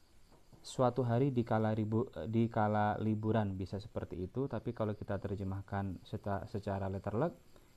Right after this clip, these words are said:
fi yaumin, suatu hari di kala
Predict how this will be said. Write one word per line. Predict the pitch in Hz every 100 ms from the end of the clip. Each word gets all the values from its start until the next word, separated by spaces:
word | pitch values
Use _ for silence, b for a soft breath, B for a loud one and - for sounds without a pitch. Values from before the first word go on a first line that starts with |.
| -
fi | - 113 107
yaumin, | 101 110 143 208 -
suatu | - 117 101 107
hari | 107 101 113 147 214 - - - - - - - - - - -
di | 104 113 113 113
kala | 110 104 98 104 110 113